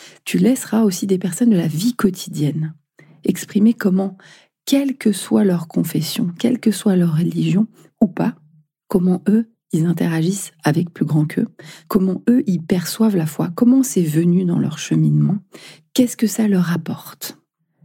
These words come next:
Et là, ça vient un petit peu gratter, ça vient un petit peu me secouer parce que, euh, je sais qu'on est dans un monde où quand on utilise rien que le mot religion, ça devient déjà en braque.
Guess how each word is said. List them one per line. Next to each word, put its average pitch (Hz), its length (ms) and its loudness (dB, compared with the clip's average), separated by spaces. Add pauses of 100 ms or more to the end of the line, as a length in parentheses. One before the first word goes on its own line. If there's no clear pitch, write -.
(160)
Et 185 80 2
là, 190 140 0
ça 165 160 -4
vient 156 180 0
un 147 100 0
petit 147 160 -8
peu 147 160 0
gratter, 165 400 -2
ça 196 180 -4
vient 156 180 0
un 151 100 0
petit - 160 -4
peu 156 140 0
me 156 80 0
secouer 190 420 0
parce 175 280 -2
que, - 340 -2
euh, 160 420 0 (720)
je 170 120 2
sais 165 160 0
qu'on 190 160 0
est 175 80 4
dans 160 220 0
un 151 80 2
monde 196 520 4
où 165 160 -2
quand 165 260 -2
on 156 60 2
utilise 175 440 0
rien 180 160 2
que 180 100 -4
le 165 80 2
mot 160 180 2
religion, 156 600 0
ça 160 160 -6
devient 156 260 -4
déjà 160 280 0
en 156 100 2
braque. 147 440 -6